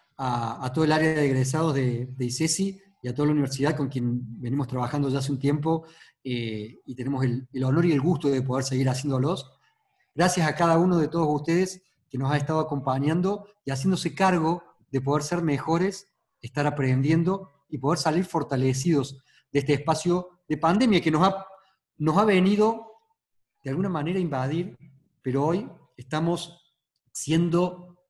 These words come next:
protagonistas en decidir qué queremos hacer en este espacio. Si nos quedamos con el miedo guardado nue-,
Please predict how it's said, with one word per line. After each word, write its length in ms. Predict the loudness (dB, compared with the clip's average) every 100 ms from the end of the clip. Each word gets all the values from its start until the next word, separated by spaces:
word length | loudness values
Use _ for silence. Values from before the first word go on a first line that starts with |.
| _
protagonistas 1040 | -4 0 2 2 4 4 2 0 -2 -2 -10 _ _ _ _
en 100 | -2
decidir 380 | 0 0 0 0
qué 120 | 0
queremos 340 | 2 2 2 2
hacer 540 | 0 2 0 -2 -12 -20 _ _ _ _ _ -2
en 100 | 0
este 160 | 0
espacio. 320 | 0 -2 -2
Si 120 | -4 -2
nos 120 | 0
quedamos 420 | 4 4 4 0
con 160 | 0 0
el 100 | 2
miedo 640 | 2 2 2 0 -6 -14 -6
guardado 360 | -2 2 2
nue-, 340 | 2 0 -2